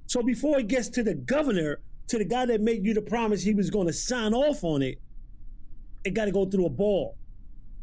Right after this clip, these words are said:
Four or five people that might not looked at it the way the governor promised you. That's what a lot of people don't understand.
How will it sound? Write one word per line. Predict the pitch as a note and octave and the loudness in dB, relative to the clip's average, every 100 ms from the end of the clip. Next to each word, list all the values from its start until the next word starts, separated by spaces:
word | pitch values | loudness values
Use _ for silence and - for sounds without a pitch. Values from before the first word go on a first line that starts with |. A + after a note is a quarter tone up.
| - - - - - - | -12 -10 -10 -10 -8 -2
Four | A3 | 0
or | A3 | 0
five | G#3+ G#3+ G#3 | 0 0 0
people | G#3 A#3+ G3 E3 D#3 - - - | 2 2 4 2 0 -4 -12 -4
that | F#3 | 0
might | F#3 F#3+ | 0 2
not | F#3+ F#3 | 2 0
looked | E3+ G3+ G3 | 0 0 0
at | F#3+ | 0
it | E3+ | 0
the | D#3+ | 0
way | D3+ F#3+ F3+ D#3+ - - | 0 2 2 0 -2 -6
the | - | -4
governor | C3 F3 D#3+ D#3 | 0 0 2 0
promised | C3+ F#3 F#3 C#3+ - | 0 -2 0 0 -2
you. | B2+ - - | -4 -6 -4
That's | G3 F#3+ | -2 0
what | A#3 | 2
a | |
lot | G#3 G3+ | 2 2
of | G3 | 2
people | G#3 F#3+ | 2 2
don't | F3+ F3+ | 2 2
understand. | E3+ D3+ - G#3 C#3 | 2 0 0 0 -2